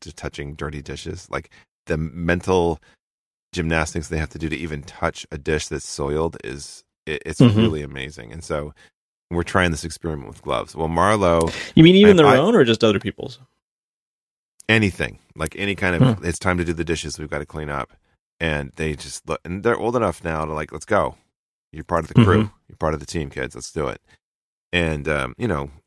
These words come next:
Speaker 1: <laughs> yeah. Anyway, so, uh, I bought some gloves. I bought some rubber gloves, and they're not, like, kitchen gloves. They're more, like,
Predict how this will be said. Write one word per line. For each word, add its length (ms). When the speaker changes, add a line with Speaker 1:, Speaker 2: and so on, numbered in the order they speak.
Speaker 1:
<laughs> 1120
yeah. 300
Anyway, 260
so, 340
uh, 180
I 20
bought 180
some 140
gloves. 480
I 60
bought 160
some 140
rubber 180
gloves, 260
and 180
they're 100
not, 600
like, 220
kitchen 320
gloves. 380
They're 160
more, 220
like, 420